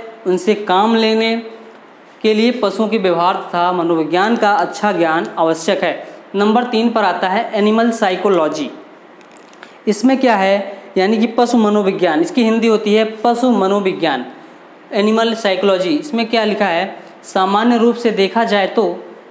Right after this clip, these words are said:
पशु मूलतः स्वार्थी, स्वकेंद्रित तथा आत्मरक्षी होता है। कुछ लोग पशु मनोविज्ञान के ज्ञान के अभाव में पशुओं की कुछ क्रियाओं को स्वामी भक्ति के रूप,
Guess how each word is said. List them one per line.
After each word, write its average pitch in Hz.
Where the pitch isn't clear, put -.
पशु 254
मूलतः 214
स्वार्थी, 196
स्वकेंद्रित 220
तथा 208
आत्मरक्षी 202
होता 214
है। 208
कुछ 262
लोग 240
पशु 247
मनोविज्ञान 208
के 208
ज्ञान 185
के 214
अभाव 185
में 165
पशुओं 226
की 240
कुछ 247
क्रियाओं 202
को 220
स्वामी 208
भक्ति 180
के 220
रूप, 208